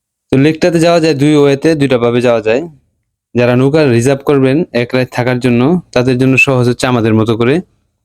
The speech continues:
আমরা সকালে এসে ট্রলার ভাড়া করেছি তাহিরপুর থেকে। ট্রলার ভাড়া করে সারাদিন আমরা ছিলাম ট্রলারে, এবং বিকালবেলা ট্রলার এসে নীলাদ্রি লেকের কাছে নোঙর করে সেখানে রাত কাটানোর জন্য। তাই আমরা সারাদিন হাওরে কাটানোর পরে, গোসল টোসল করে, খাওয়া দাওয়ার পরে আমরা চলে আসলাম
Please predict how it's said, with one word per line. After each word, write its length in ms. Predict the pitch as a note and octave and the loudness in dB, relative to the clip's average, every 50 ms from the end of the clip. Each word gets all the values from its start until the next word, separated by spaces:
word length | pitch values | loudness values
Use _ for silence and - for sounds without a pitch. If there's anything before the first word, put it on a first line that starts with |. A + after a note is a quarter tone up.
| _ _ _ _ _ _ _ _ - | _ _ _ _ _ _ _ _ -4
আমরা 180 | A#2+ B2 C3 C3 | -2 0 0 0
সকালে 340 | - C#3+ C3+ D3+ D3+ D3+ | 0 0 0 2 2 2
এসে 180 | D3+ C#3 C#3 C3+ | 2 0 0 -2
ট্রলার 240 | C3 C3+ C3 C3+ C3 | 0 0 0 0 0
ভাড়া 220 | B2+ B2+ A#2+ B2 | 0 0 0 0
করেছি 280 | B2 C3 C3 B2+ - - | 0 0 0 -2 -2 -2
তাহিরপুর 380 | - D3 C3+ B2 A2 A2 A#2 | -2 -2 -2 -2 -4 -4 -6
থেকে। 420 | G#2+ - A#2 A2 - C#3 D#3+ G3 G3+ F3+ - _ | -4 -4 -4 -4 -2 -2 -2 -2 -2 -4 -6 _
ট্রলার 240 | - A2 A2+ A2+ G#2+ | -2 -2 0 0 0
ভাড়া 180 | A2+ A2 A2+ | 0 0 0
করে 240 | A2 - B2+ C3+ D3 | 0 0 0 0 0
সারাদিন 400 | D3 - B2+ A#2 A2+ A2 A2+ A2+ | 0 0 0 0 0 0 0 0
আমরা 200 | A2+ G#2+ A2 A2 | 0 0 0 -2
ছিলাম 400 | G2+ - A2+ G2+ A2+ A2+ B2+ C#3 | -2 -2 -2 -2 0 0 -2 -2
ট্রলারে, 400 | C3+ A#2+ A2 G#2+ G#2+ A2+ C3+ E3 - - _ _ _ _ _ _ _ _ _ _ _ _ _ _ _ _ _ - | -2 0 0 0 0 0 0 -2 -4 -8 _ _ _ _ _ _ _ _ _ _ _ _ _ _ _ _ _ -6
এবং 480 | - A2+ G#2+ G#2+ G#2+ G#2 G2+ G2 - - - _ _ - A2+ | -2 -2 0 0 0 0 0 -2 -2 -4 -8 _ _ -2 0
বিকালবেলা 520 | A#2 D3 C#3 E3+ E3+ E3+ E3+ F3 F3 E3+ | 0 0 0 0 0 2 2 2 2 2
ট্রলার 340 | D3 D#3 C#3 C3+ C#3 C#3 C3+ C3+ G#2 - - | 2 0 0 2 2 2 2 2 0 -2 -2
এসে 260 | B2+ C3 - - B2 | -2 -2 -2 0 0
নীলাদ্রি 500 | B2 C3 C3+ C#3 C3+ C3 C3+ C#3+ C#3+ C#3 | 2 2 2 2 0 0 0 0 2 2
লেকের 320 | C3 C#3 C3+ B2 C3+ A#2+ | 2 0 0 0 -2 -4
কাছে 480 | - - C3+ A#2+ - B2 B2 A#2+ E2 - - - _ _ _ _ _ _ - C3 | -2 -2 -4 -4 -2 0 0 0 -2 -4 -8 -14 _ _ _ _ _ _ -2 0
নোঙর 320 | C3 C3+ C3+ C#3+ C#3 C3+ | 2 2 2 2 0 0
করে 300 | C3+ C3 A#2+ B2+ D3 E3 | 0 0 0 0 0 -2
সেখানে 360 | - - C3+ A#2 A#2+ A#2+ A#2 | -2 -2 -2 -2 0 0 0
রাত 160 | A#2 A#2+ - | 0 0 0
কাটানোর 320 | - B2+ A#2+ A#2+ B2 A#2+ A#2+ | -2 -2 -2 0 0 0 0
জন্য। 360 | A#2+ A#2 A#2+ C3 D3+ F#3+ G3+ - _ _ _ _ _ _ _ _ _ _ _ _ - | 0 0 0 0 0 -2 -4 -6 _ _ _ _ _ _ _ _ _ _ _ _ -2
তাই 100 | A#2 A#2 | -2 0
আমরা 160 | A#2 A#2 A#2+ | 0 0 0
সারাদিন 380 | - C3 B2+ C3 C3+ D3 D3+ | 0 0 0 2 2 2 2
হাওরে 280 | C3 B2+ B2+ C3 C3 C#3 | 2 2 0 0 0 -2
কাটানোর 400 | - C#3 C3+ C#3+ C#3+ D3 C#3+ C#3 | -2 -2 -2 0 0 0 0 0
পরে, 160 | C#3+ C#3+ C#3+ | 0 0 0
গোসল 340 | B2+ B2 C3 - C3+ A#2+ A#2 | 0 0 0 0 0 -2 0
টোসল 220 | B2+ B2+ C3 B2+ | 0 0 0 0
করে, 160 | B2 B2+ B2+ B2 | 0 0 -2 -2
খাওয়া 240 | - B2 A#2+ A#2+ | -2 -2 -2 0
দাওয়ার 180 | A#2+ B2+ B2+ B2 | 0 0 0 0
পরে 180 | B2+ B2+ A#2 A#2 | 0 -2 0 0
আমরা 140 | A2+ A2+ | 0 -2
চলে 240 | A2 - B2 A#2 A#2+ | -2 -2 -2 0 0
আসলাম 420 | A#2+ A2 - - A#2+ C3+ D#3+ G3 | -2 -2 -2 -2 -2 -2 -2 -4